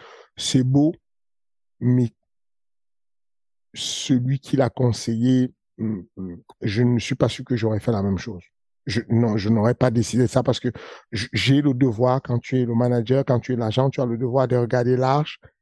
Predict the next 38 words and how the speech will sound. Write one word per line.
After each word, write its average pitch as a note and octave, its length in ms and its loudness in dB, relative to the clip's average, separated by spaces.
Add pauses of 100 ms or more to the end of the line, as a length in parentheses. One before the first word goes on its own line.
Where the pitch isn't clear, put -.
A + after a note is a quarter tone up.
(160)
et C3+ 100 0
de, B2+ 120 0
de B2+ 180 -2
regarder A#2+ 400 0
tous - 180 -6
les, A#2+ 180 0 (340)
les, A2+ 240 0
les A#2 300 2
éléments, A#2+ 400 2
tout, F#2+ 180 -12
la A2+ 120 -2
big A#2+ 180 -2
picture, A#2+ 440 -4
de A2+ 80 -2
regarder A#2+ 360 0 (840)
tous F3 240 2 (220)
les A2+ 200 -2
tenants C3+ 280 2
et C#3 40 2
les B2 160 2
aboutissants A#2+ 600 -2
et - 80 -2
prendre C3+ 240 0
des B2 80 0
décisions B2 640 -2 (440)
à, - 220 -6 (300)
à, A#2 320 0
à, - 200 -6 (100)
à, - 300 -10
en A2+ 40 2
tenant C3+ 280 2
compte C3+ 240 0
de A#2+ 60 -8 (120)
tous C3 140 -14
ces C3+ 300 0 (340)
détails-là C3+ 640 2 (200)
que C#3+ 100 -6
ton, B2 500 -4